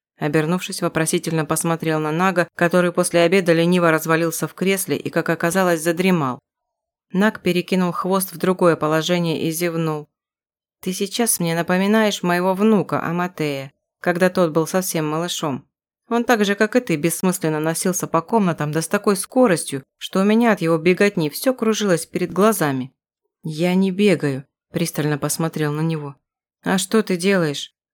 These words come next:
Майсар ехидно усмехнулся и сам ответил на свой вопрос. «Попусту мечешься из стороны в сторону, а толку от этого нет и не будет. Сядь уже, успокойся, выпей фруктового коктейля». «Отец прав»,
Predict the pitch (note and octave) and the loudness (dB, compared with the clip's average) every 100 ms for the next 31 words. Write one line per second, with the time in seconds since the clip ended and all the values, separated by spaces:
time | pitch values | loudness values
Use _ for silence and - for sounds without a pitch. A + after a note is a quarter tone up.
0 | _ _ _ _ D#3 D#3+ - E3 D#3+ - | _ _ _ _ 0 2 2 0 -2 -2
1 | E3 D#3+ D#3+ E3 D#3+ F#3 F#3 F#3 D#3+ - | 0 0 0 -4 -2 0 0 0 -4 -6
2 | - - G#3 F3+ E3 D#3+ E3+ D#3+ E3 E3+ | -8 -4 0 2 2 2 0 2 0 0
3 | E3 D#3+ D#3 D3+ D#3 D3 - _ _ _ | 0 -2 -2 -2 -4 -6 -10 _ _ _
4 | _ - F3+ G3 G#3+ - F3 F3 F3+ F3+ | _ 2 2 2 0 0 2 0 -2 -4
5 | - D3+ D3+ D3+ D3 D3+ G3 G3 - D#3+ | 0 -2 0 2 2 2 0 -2 -2 2
6 | D#3 D3 D3 - D#3 G#3+ B3 B3 D#3 C#3 | 4 4 0 -2 -2 4 4 2 -2 -2
7 | C3+ B2+ D3 G3+ F#3 - E3+ F#3+ A3+ F#3+ | -4 -4 0 2 0 -2 0 2 2 0
8 | F#3+ F3 - _ _ _ - A#3 A3+ A3 | -2 -4 -10 _ _ _ 0 4 4 2
9 | E3 D3 C#3+ F3 - G#3+ G#3+ F3 D#3+ D3 | -2 -4 -6 -8 -2 -2 2 4 4 2
10 | B2+ B2+ D#3+ G3+ G#3 G3 D3+ D3+ E3+ E3 | -6 -2 2 2 0 -2 -4 0 4 4
11 | D#3 D3+ D#3 - F3+ D#3+ C3 - _ _ | 4 0 -6 0 2 4 0 -8 _ _
12 | _ _ _ _ _ - E3 E3 G3 F#3+ | _ _ _ _ _ -4 -4 0 0 -2
13 | - D#3+ D3+ C#3+ | -2 0 0 -4